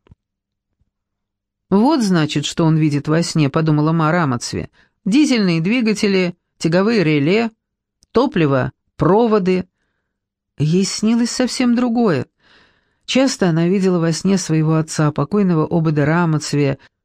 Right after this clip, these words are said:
доброго и отзывчивого, человека, которого все уважали,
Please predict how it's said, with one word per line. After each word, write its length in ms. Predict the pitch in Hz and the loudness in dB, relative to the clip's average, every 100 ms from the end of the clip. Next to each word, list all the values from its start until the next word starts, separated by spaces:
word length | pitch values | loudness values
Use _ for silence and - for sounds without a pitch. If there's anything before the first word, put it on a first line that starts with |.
| _ _ _ - | _ _ _ -4
доброго 640 | 170 202 269 202 175 156 | 0 2 2 2 2 0
и 180 | - 214 | 0 0
отзывчивого, 1040 | 233 214 214 262 262 - - 131 110 - - _ _ - _ _ _ - | 0 0 0 0 0 0 0 0 0 -4 -8 _ _ -20 _ _ _ -10
человека, 680 | - 196 190 226 220 208 180 | -2 0 2 0 0 -2 0
которого 500 | 180 160 175 160 160 | -2 -2 0 0 -2
все 220 | - 240 | -2 -2
уважали, 680 | 190 156 151 196 202 180 | 0 0 0 0 0 -2